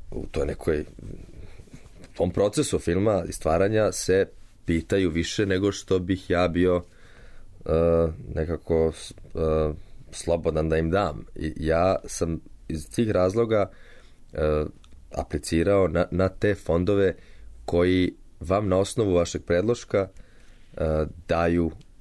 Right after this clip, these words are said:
daju, em, sredstva i imate potpuno autorsku slobodu. To je meni, e, u stvari bilo mnogo važnije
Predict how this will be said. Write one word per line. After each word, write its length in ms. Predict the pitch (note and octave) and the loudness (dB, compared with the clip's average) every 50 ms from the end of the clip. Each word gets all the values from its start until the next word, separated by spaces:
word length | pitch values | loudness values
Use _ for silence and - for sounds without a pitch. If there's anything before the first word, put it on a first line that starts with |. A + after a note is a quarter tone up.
| - - - - | -20 -20 -20 -16
daju, 560 | - D#2 D#2 D#2 D#2+ D#2+ E2 E2 E2 E2 E2 E2 | -6 -2 0 2 2 2 2 2 2 2 2 4
em, 380 | E2 D#2+ D#2+ D#2+ D#2+ D#2+ D#2 D#2+ - - | 4 4 4 2 0 0 -4 -6 -8 -12
sredstva 640 | - - - - E2+ F2 F2+ - - - G#2+ G#2 - - - - | -14 -12 -4 -2 0 0 0 -2 -2 0 0 0 -2 -4 -4 0
i 260 | G2 G2 G2+ G2 - - - - - - - - - - - | 2 2 2 2 -2 -6 -14 -20 -20 -20 -20 -20 -12 -4 0
imate 340 | F#2+ F#2+ F#2+ F#2 - - F2+ | 2 2 2 2 0 -2 -2
potpuno 460 | - - G2+ G2+ - - G#2+ G2+ F#2 | 0 -2 -2 -2 -2 -2 0 2 2
autorsku 360 | F2+ E2+ - F2 - - E2+ | 2 2 0 -4 -6 -6 -6
slobodu. 440 | - - E2 D2+ D#2 D2+ - - - - - - - - | -4 -2 0 0 0 -2 -2 -6 -10 -10 -10 -12 -4 0
To 140 | - F#2 | 2 4
je 100 | G2 F#2 | 4 4
meni, 340 | E2 E2+ F2 F2 F2+ F2+ F2 | 2 2 2 2 2 2 2
e, 60 | E2+ - - - D#2 D#2 - | 0 -2 -4 -6 -6 -6 -6
u 120 | - D2+ | -8 -10
stvari 340 | - - - F2 F#2 F#2+ F2 | -8 -2 0 2 2 2 2
bilo 260 | D#2 F#2+ G#2 G#2 F#2 | 2 2 2 2 2
mnogo 300 | E2+ F2+ G2+ B2 A#2 A2 | 2 2 2 2 2 4
važnije 540 | G2+ G2+ G#2 A2+ A2+ B2 B2 B2 A#2 G#2 | 4 4 2 2 2 2 2 2 0 0